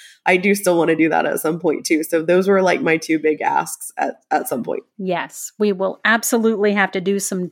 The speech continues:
Speaker 2: Trisha material soon.
Speaker 1: Yeah.
Speaker 2: All right, everyone. That's it for this episode where we've covered the tenth and eleventh songs on the album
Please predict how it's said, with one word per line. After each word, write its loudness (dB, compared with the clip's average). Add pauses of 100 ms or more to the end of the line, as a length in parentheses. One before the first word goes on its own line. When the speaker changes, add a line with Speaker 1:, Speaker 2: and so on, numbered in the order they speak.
Speaker 2:
Trisha -2
material 0
soon. -2 (480)
Speaker 1:
Yeah. -2 (920)
Speaker 2:
All 4
right, 6
everyone. 2 (240)
That's 2
it 0
for 0
this 2
episode 2
where 4
we've 2
covered 2 (260)
the 2
tenth -4 (140)
and 2
eleventh 2
songs 0
on 2
the 2
album 2